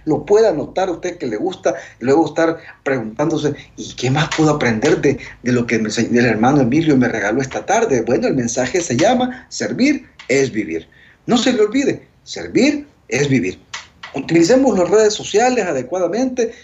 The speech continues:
y sobre todo, de repente caen unos mensajes muy bonitos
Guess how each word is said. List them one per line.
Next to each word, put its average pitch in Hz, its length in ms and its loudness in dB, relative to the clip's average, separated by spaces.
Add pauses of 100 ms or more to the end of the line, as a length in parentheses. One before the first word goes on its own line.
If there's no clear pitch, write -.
(140)
y - 80 -8
sobre 123 200 -2
todo, 226 400 0 (180)
de 151 120 2
repente 185 480 2
caen 220 280 0
unos 226 220 2
mensajes 185 380 0
muy 196 160 4
bonitos 233 500 2